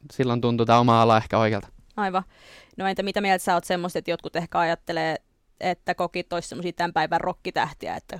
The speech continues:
Speaker 2: ne on semmosia, että kun on tä-, etenkin siis Jenkeissä tai mu-, niinku maailmalla on sellaisia tupakoivia ja kiroilevia ja tatskattuja semmosia niinku kovia äijä, niin onko ne,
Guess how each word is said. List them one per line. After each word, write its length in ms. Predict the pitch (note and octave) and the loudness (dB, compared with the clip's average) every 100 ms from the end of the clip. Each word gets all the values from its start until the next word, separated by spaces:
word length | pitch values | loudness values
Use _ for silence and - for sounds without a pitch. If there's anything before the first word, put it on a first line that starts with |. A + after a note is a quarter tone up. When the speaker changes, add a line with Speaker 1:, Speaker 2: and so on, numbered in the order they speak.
| - | -12
Speaker 2:
ne 100 | B2+ | -12
on 100 | A#2 | -10
semmosia, 380 | F3 G#2 G3 G3+ | -10 -10 -8 -8
että 120 | - | -6
kun 100 | F#3 - | -8 -2
on 180 | G#3+ G#3+ | 0 2
tä-, 100 | G3+ | 2
etenkin 320 | - G#3+ B3+ | 2 2 2
siis 240 | G#3+ G3+ - _ - F3 | 2 0 -2 _ -20 -8
Jenkeissä 480 | F#3 F3 D#3+ D#3+ - | -6 -4 -4 -4 -6
tai 140 | - D3+ | -4 -4
mu-, 220 | F3+ - | -6 -8
niinku 180 | F3 F3 | -10 -2
maailmalla 540 | F3+ F3+ E3 D#3 D#3+ | 0 2 0 -2 -2
on 100 | D#3+ | -4
sellaisia 480 | - - D#3+ D#3 F3 - - - - _ | -6 -6 -4 -4 -6 -10 -20 -20 -20 _
tupakoivia 600 | - - - E3 E3 D#3 D#3+ | -8 -6 -2 -2 0 0 0
ja 180 | E3 | 0
kiroilevia 680 | F3 D#3+ E3 D#3+ E3 E3 D#3+ | -2 -4 -2 -2 -4 -4 -2
ja 160 | B2 - | -2 -4
tatskattuja 600 | - - - - - F3 | -8 -10 -12 -10 -8 -8
semmosia 500 | - - - B2+ - | -8 -12 -10 -10 -10
niinku 280 | - - B2 - - - | -12 -12 -12 -14 -20 -8
kovia 340 | - F3+ F3+ D#3+ | -4 -2 0 0
äijä, 360 | - E3+ B2 G#2+ | 0 0 0 -4
niin 140 | A#2 | -4
onko 120 | F#3+ | -4
ne, 100 | F#3 | -4